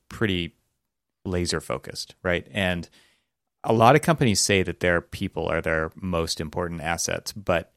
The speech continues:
I think it doesn't really come through when the rubber meets the road. Like, you, you just don't feel it, uh, when you work there. So to me, that, that's just something more unique, I think, that I see in you that, uh, I,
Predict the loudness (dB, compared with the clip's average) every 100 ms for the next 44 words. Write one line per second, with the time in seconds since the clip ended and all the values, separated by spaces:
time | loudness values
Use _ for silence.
0 | -6 -6 -4 -4 -4 -8 -8 -4 -2 -2
1 | -6 -6 -2 -2 -2 -6 _ _ _ _
2 | _ -10 -4 -4 -4 -4 -2 -2 -2 -2
3 | -2 0 0 0 -6 -8 _ _ _ -8
4 | -6 -6 -6 -2 0 -2 -4 -6 -6 -4
5 | -2 -2 -4 _ -4 0 0 -2 -4 _
6 | _ _ 0 0 0 -4 -10 -18 _ _
7 | _ _ _ _ -8 -6 -6 -6 -6 -6
8 | -6 -8 -10 -6 0 2 2 -4 -20 _
9 | -2 2 4 6 4 2 -12 _ -6 -2
10 | -2 -2 -6 -6 -8 -18 -20 -20 -10 -6
11 | -4 -4 -2 -2 -4 -6 -8 -10 -12 -14
12 | -14 -10 -8 -6 -6 -8 -8 -8 -8 -8
13 | -10 -10 _ _ -10 -8 -8 -4 -4 -4